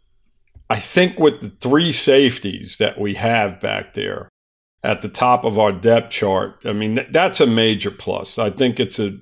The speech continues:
you know, it, it's a big upgrade, Elliott, you know, over the guys that we had last year, and obviously Brandon Jones being back. So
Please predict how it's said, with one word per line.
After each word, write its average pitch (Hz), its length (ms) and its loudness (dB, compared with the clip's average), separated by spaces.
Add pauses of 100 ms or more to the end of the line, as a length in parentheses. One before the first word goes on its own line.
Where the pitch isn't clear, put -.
you 127 160 -10
know, 117 160 -10
it, 117 340 -10
it's - 200 -4
a 107 40 -6
big 127 300 4
upgrade, 104 500 2
Elliott, 104 560 2
you 107 80 -6
know, 101 220 0
over 101 240 2
the 95 100 -2
guys 98 420 -2
that 110 140 -10
we 101 180 -6
had 98 260 -2
last 101 460 -2
year, 101 320 -2 (380)
and 107 160 0
obviously 104 680 0
Brandon 101 500 -2
Jones 101 400 -4
being 90 340 -8
back. 87 440 -10
So 107 540 4